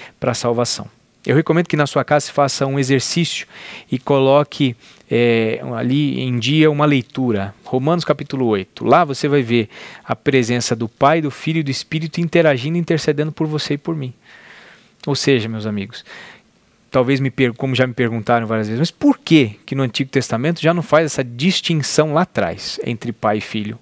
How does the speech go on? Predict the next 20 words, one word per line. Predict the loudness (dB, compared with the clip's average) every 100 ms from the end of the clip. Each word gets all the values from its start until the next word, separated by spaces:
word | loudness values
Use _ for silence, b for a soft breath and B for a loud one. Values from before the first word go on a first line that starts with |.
| -8
e | -6
Espírito? | -6 -8 -12 -12 -20 B B B B B B B
Simplesmente | -10 -8 -4 -2 -2 -2
porque | -2 -2 -2
naquele | -2 0 -2
período | 2 2 2 0 -10 B B B B
você | -4 0 0
tem | 2 0
um | 0
contexto | -2 -2 0 -2 -2 -8
todo | _ 0 2 2
especial, | -2 -2 -2 0 0 -2 -4 _ _ -14
um | -6
contexto | -4 0 0 -2 -6
de | -8
politeísmo, | -4 -4 0 2 4 2 0 -4
de | 0 0
enoteísmo. | 0 0 0 2 0 -2 -10 B B B _
Então, | -4 -4 0
politeísmo, | 2 2 4 4 2 -2